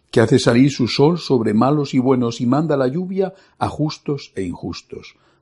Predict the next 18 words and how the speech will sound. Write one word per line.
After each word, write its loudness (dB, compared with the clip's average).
Porque -6
si -2
amáis 2
a -2
los -2
que -8
os -4
aman, -2
¿qué -2
premio 0
tendréis? -4
¿No 2
hacen 2
lo 2
mismo 0
también 0
los -6
publicanos? -6